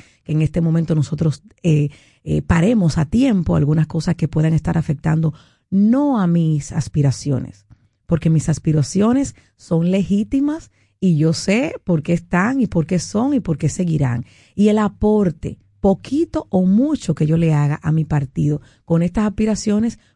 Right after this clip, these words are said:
pues lo hago con amor y le va a sumar a cualquiera de los compañeros y compañeras que ya se sienten ganadoras o ganadores.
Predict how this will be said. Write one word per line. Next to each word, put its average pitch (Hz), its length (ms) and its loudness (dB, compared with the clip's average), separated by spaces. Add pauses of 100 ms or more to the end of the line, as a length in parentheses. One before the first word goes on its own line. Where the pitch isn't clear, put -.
pues 175 180 2
lo 165 200 4
hago 180 240 0
con 165 200 0
amor 190 400 0 (320)
y 233 120 2
le 202 160 2
va 202 80 0
a 226 40 -2
sumar 254 540 -2
a 208 80 -2
cualquiera 170 460 0
de 247 80 0
los 214 80 0
compañeros 160 680 0
y 220 40 0
compañeras 214 600 -2 (220)
que 208 140 2
ya 214 120 0
se 220 120 -4
sienten 240 400 0
ganadoras 240 760 -2 (320)
o 196 140 2
ganadores. 143 640 0